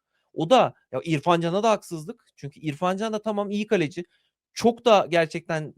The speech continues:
canıyla yüreğiyle oynayan bir kaleci. Ama Fenerbahçe böyle girerse Ocak'ta kaleci alır gibime geliyor.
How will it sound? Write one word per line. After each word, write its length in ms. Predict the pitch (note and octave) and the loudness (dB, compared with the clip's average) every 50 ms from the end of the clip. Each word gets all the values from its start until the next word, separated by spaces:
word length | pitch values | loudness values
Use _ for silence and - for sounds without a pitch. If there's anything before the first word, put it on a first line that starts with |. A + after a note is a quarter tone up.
| C3 | -20
canıyla 500 | C3 - - D3+ D#3 D#3+ E3+ F3+ E3+ E3 | -18 -8 -2 0 0 2 2 0 0 0
yüreğiyle 380 | D#3 D#3 D3 D#3 E3+ F3 F#3 F#3 | 0 0 2 2 2 2 2 2
oynayan 400 | F3 E3+ D3+ C#3 C#3+ C3+ B2+ B2+ | 2 0 0 0 -2 -4 -4 -6
bir 80 | B2 B2 | -8 -8
kaleci. 440 | - C3 B2 B2 B2 C3+ F#3 B3 C#4 _ _ _ _ _ _ | -8 -6 -6 -6 -8 -8 -10 -12 -12 _ _ _ _ _ _
Ama 440 | - - D#3 G#3 B3 B3 A#3+ C4 D4+ _ _ _ _ _ _ _ _ _ _ | -2 0 0 0 0 -2 -2 -4 -6 _ _ _ _ _ _ _ _ _ _
Fenerbahçe 680 | - D3 D3 F#3 G#3+ A#3 A#3 G#3+ G#3+ G#3 - G3 D3 D3 | -2 0 2 2 2 2 2 0 -2 -2 -2 -6 0 4
böyle 260 | E3 F#3 A3+ A#3 A3+ | 6 6 6 6 2
girerse 380 | G#3 G#3+ A3+ A#3+ B3+ B3 - G#3+ | -2 0 -2 -2 -2 -2 -4 -4
Ocak'ta 340 | F#3 F#3 F#3+ F#3 - G3+ | -2 -2 -2 -4 -4 -6
kaleci 320 | - G3+ G3 F#3+ F3+ E3+ F3 | -4 -4 -4 -2 -2 0 0
alır 160 | D#3 C#3 C#3 | 0 0 -2
gibime 280 | A#2+ B2 A#2 B2 A#2 A#2 | -4 -6 -8 -8 -8 -6
geliyor. 360 | A#2 A2+ G#2+ G#2+ G#2 G#2 | -6 -8 -8 -8 -10 -10